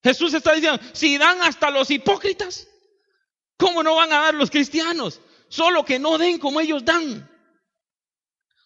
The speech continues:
No oren como ellos oran. No ayunen como ellos ayunan". Para demostrar a los hombres que están ayunando.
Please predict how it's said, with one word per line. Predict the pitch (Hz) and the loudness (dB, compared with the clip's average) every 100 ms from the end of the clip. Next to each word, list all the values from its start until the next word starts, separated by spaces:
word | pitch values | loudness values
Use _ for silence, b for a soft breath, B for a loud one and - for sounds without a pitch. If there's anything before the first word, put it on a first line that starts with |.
| _ _ | _ _
No | - 285 330 339 | -4 0 2 2
oren | 330 277 | 0 -2
como | 277 294 | -2 0
ellos | 330 294 - | 0 -2 -4
oran. | - 349 339 262 165 151 _ _ _ _ _ _ _ _ _ _ _ _ _ | -2 0 0 -2 -8 -20 _ _ _ _ _ _ _ _ _ _ _ _ _
No | 240 247 277 | -8 -4 0
ayunen | 302 285 294 214 143 117 - _ _ _ | 0 2 0 0 -2 -6 -18 _ _ _
como | 185 147 156 | -10 -8 -8
ellos | 175 190 | -8 -10
ayunan". | 233 170 113 107 113 _ _ _ _ _ _ _ _ _ _ b b b b b _ _ _ _ | -10 -12 -12 -16 -20 _ _ _ _ _ _ _ _ _ _ b b b b b _ _ _ _
Para | 151 143 143 139 | -4 -2 -4 -4
demostrar | 139 135 131 123 - 190 220 247 262 - _ | -4 -6 -6 -10 -12 -10 -8 -6 -10 -14 _
a | - 143 | -10 -8
los | 131 123 120 - | -6 -8 -10 -10
hombres | 151 139 127 120 107 - _ _ _ _ | -10 -10 -14 -16 -18 -20 _ _ _ _
que | 135 | -6
están | 117 - 139 135 139 - _ _ _ | -6 -8 -8 -8 -10 -18 _ _ _
ayunando. | 117 110 110 107 113 110 123 - | -12 -10 -10 -10 -10 -12 -18 -20